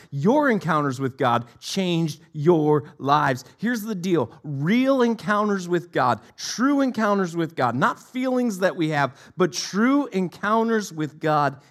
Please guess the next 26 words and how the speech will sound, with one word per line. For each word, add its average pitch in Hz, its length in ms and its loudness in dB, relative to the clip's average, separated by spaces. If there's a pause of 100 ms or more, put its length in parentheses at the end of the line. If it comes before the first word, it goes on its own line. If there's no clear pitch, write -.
(120)
change 147 680 -4
people's 131 460 -8
lives, 117 380 -2
and 104 100 -12
it - 140 -18
changes 117 460 -8
them 98 320 -16 (1040)
to 104 100 -12
the 98 80 -12
core. - 420 -20 (840)
If 127 220 -6
you 196 340 -2
have 208 120 4
had 170 340 2
an 135 160 -2
encounter 156 500 -2
with 143 220 -4
God, 127 240 -2 (180)
you 156 200 -4
cannot 170 840 -2
be 117 220 -2
unchanged. 107 520 -8
If 113 140 -10
you've 147 240 -12
truly 220 520 -8
had 156 320 0